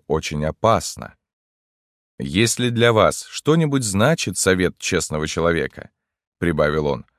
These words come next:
то откажитесь от этой мысли. Недалеко отсюда есть корчма. Хотя она, пожалуй, очень плоха и неудобна, но вам лучше переночевать там, чем безо всякой необходимости подвергаться в такую ночь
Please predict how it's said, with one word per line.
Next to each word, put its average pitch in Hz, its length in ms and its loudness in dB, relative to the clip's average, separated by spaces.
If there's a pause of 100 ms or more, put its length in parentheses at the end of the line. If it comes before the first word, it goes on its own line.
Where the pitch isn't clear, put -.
(160)
то 95 160 6
откажитесь 87 760 0
от 82 140 -2
этой 73 220 -4
мысли. 67 440 -12 (380)
Недалеко 175 520 4
отсюда 165 360 0
есть 135 240 2
корчма. 90 600 -2 (340)
Хотя 92 340 2
она, 85 140 4
пожалуй, 85 480 2
очень 80 340 -4
плоха 127 460 2
и 113 80 0
неудобна, 87 680 0 (300)
но 90 140 2
вам 82 200 4
лучше 85 380 -2
переночевать 87 640 0 (160)
там, 104 320 2 (400)
чем 92 240 0
безо 85 240 2
всякой 85 380 0
необходимости 85 1000 -2 (220)
подвергаться 82 680 0
в - 60 -10
такую 78 340 -4
ночь 78 300 -4